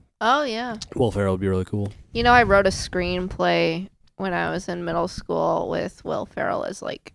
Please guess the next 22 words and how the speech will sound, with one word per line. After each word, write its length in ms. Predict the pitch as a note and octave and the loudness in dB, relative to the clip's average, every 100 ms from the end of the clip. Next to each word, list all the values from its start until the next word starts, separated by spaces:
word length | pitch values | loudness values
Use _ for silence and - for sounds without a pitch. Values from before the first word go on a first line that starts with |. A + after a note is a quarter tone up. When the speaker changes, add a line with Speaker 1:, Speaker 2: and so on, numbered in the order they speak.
| - | -10
Speaker 1:
the 200 | F#3+ F#3 | -6 -6
lead 320 | G3 - A3 - | -6 -8 -12 -12
ra-, 140 | - - - | -12 -12 -8
actor. 420 | - - - - | -10 -10 -16 -14
Like, 220 | - E3+ - | -12 -10 -10
I, 280 | A2 - - _ _ _ _ _ _ _ _ | -10 -12 -18 _ _ _ _ _ _ _ _
like, 180 | G3+ - | -10 -10
I 120 | - _ _ - | -14 _ _ -12
cast 320 | - - - | -12 -12 -12
typed 240 | - - | -14 -14
him 260 | - G3 G#3 _ - | -18 -16 -18 _ -14
in 80 | G#3 | -14
a, 260 | - A3+ | -14 -12
in 60 | G#3 | -12
a, 200 | F#3+ G#3 _ _ | -10 -14 _ _
in 60 | F#3+ | -14
a 40 | |
movie. 400 | F3 E3+ E3+ G3 A3 | -12 -12 -12 -14 -12
Speaker 2:
Hell 160 | E2 B2 | -12 -12
yeah. 220 | - - | -14 -14
Speaker 1:
<laughs> 60 | - - _ _ _ _ _ _ _ - _ _ _ F4 - - | -18 -20 _ _ _ _ _ _ _ -20 _ _ _ -4 -4 0
Speaker 2:
Um, 580 | A#3+ G3 C#3+ G#2 E2+ | 2 4 2 0 -4